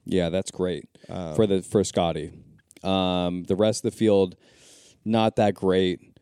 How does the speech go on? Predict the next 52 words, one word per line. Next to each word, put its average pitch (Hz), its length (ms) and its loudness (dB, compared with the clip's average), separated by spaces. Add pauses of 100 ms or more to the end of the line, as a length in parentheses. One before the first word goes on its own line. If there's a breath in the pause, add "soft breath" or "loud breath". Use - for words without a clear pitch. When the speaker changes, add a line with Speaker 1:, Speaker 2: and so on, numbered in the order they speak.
(140)
Speaker 1:
I 110 180 4
had 131 140 2
a 127 40 2
little 123 160 6
bit 120 100 4
of 110 80 2
a 107 60 0
sleep, 110 360 -2
slip - 240 0
up 110 140 0
the - 80 -2
prior 107 460 0
week, 139 540 0
and 117 100 -2
Speaker 2:
Yeah. 110 140 4
Speaker 1:
so, 104 280 6
uh, 98 40 4
we 101 160 2
kinda 110 280 -2 (320)
level 117 440 4
each - 160 2
other 101 220 4
out 98 180 2
now. 90 200 -2
We're 92 120 4
basically, 98 540 0
we're 90 280 2
now 92 200 -2
tied 92 460 -4
up, 85 360 -2
essentially. 78 720 -4 (140)
Speaker 2:
Oh, 131 100 2
yeah. 101 240 2 (640 soft breath)
Speaker 1:
I'm 98 220 -2
averaging 92 460 0
thirtieth 156 640 2
for 151 120 2
my 156 140 0
picks. 180 400 -2
You're 92 160 -4
averaging 87 440 -4
twenty-ninth. 87 600 -2
So 85 140 -2
we 98 100 2
got 95 140 0
a 85 60 -2
tight 92 360 -2
one, 82 300 -4
and 87 100 -4
I 95 140 0
picked 101 440 -4
a 90 380 0